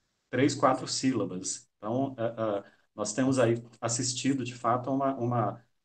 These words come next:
uma derrocada da linguagem, né? As pessoas que vão para o poder, a pe-, seja qual for a sua, a sua ideologia política, costumam se valer da linguagem como medida de persuasão, como instrumento de,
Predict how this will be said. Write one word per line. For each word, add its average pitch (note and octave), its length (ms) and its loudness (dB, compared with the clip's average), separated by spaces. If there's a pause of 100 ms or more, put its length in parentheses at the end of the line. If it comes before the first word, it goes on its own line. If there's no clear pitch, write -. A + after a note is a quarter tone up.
(220)
uma A2 160 -4
derrocada D3 720 4
da A#2+ 100 4
linguagem, G#2 760 0
né? A2 320 -8 (460)
As - 140 -10
pessoas F3 420 4
que F3 120 -6
vão C3 160 2
para C3 160 4
o A#2+ 60 -2
poder, B2 580 0 (800)
a A#2 80 -8
pe-, - 320 0 (100)
seja F#3+ 320 2
qual G3+ 200 4
for G3 320 4
a B2+ 60 8
sua, B2+ 480 2
a G#2 60 2
sua A#2 320 0
ideologia A2+ 580 2
política, E3 520 -2
costumam F3+ 680 0 (240)
se - 160 2
valer D3 360 4
da D#3 100 4
linguagem A#2+ 720 2 (120)
como G3 220 0
medida F3+ 380 2
de - 100 -10
persuasão, C3 800 2
como A2 160 -2
instrumento A#2+ 520 0
de, A#2 300 0